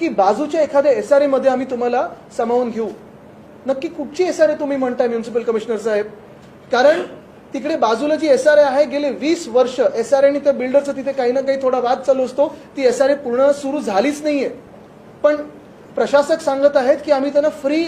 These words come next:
ॲडिशनल एफएसआय देऊ. हा एफएसआय कोणाच्या पैशातून येणार आहे? तर तुमच्या आमच्या पैशातून येणार आहे, टॅक्सच्या पैशातून येणार आहे, मुंबईच्या पैशातून येणार आहे. म्हणजे हे असं सगळं अंधधुंद कारभार सुरू आहे. एक आनंदाची गोष्ट ही आहे की आम्ही विरोध दर्शवल्यानंतर, मी ही बातमी फोडल्यानंतर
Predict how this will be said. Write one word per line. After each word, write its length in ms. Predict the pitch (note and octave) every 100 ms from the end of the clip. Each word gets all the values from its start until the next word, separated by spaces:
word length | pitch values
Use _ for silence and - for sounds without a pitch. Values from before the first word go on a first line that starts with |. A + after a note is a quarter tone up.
| -
ॲडिशनल 420 | A3+ A#3+ - C#4+
एफएसआय 400 | G#3+ G#3 B3 B3+
देऊ. 180 | A3+ A#3+ G#3+ - - - - - - -
हा 140 | C#4
एफएसआय 320 | C4+ C#4+ D4+
कोणाच्या 340 | D4 C#4 C#4+ D4+
पैशातून 440 | D4 C#4+ C#4+ C4+
येणार 220 | C4 B3+
आहे? 120 | B3+ - - - -
तर 60 |
तुमच्या 320 | C#4 C4 B3 D4
आमच्या 200 | C4+ C#4
पैशातून 420 | A#3+ A3+ B3 A#3+
येणार 200 | A#3 A#3+
आहे, 80 | -
टॅक्सच्या 340 | A#3+ A#3 - B3+
पैशातून 400 | A3 G3 G3+ F#3+
येणार 180 | E3
आहे, 100 | D#3+ D3+ - - -
मुंबईच्या 420 | G#3+ B3 C#4+ D4
पैशातून 420 | C#4 A3 A3+ G#3 F3+
येणार 160 | D#3+
आहे. 340 | D3+ - - - - - - - - -
म्हणजे 240 | A#3 C4+ D#4
हे 220 | F#4 D4+
असं 280 | E4+ D4 E4+
सगळं 240 | E4 E4+
अंधधुंद 400 | D4+ C#4 D#4 E4
कारभार 400 | E4+ C#4+ C4+ D4+
सुरू 280 | D4 C#4 B3+
आहे. 280 | C4 C#4 C#4
एक 120 | D#4+
आनंदाची 460 | A3+ B3+ D#4 E4+ E4
गोष्ट 260 | D4 A#3
ही 220 | G3 C4+
आहे 240 | C#4+ G#3 A3 - - - -
की 60 | D4+
आम्ही 240 | B3+ C4
विरोध 340 | D#4 C#4+ D4+ D4+
दर्शवल्यानंतर, 640 | B3+ B3+ D4 C#4+ C4+ C#4
मी 120 | C4+ C4+
ही 80 |
बातमी 300 | C#4+ A#3 C#4
फोडल्यानंतर 640 | C#4 A#3+ B3+ C4+ C4 C#4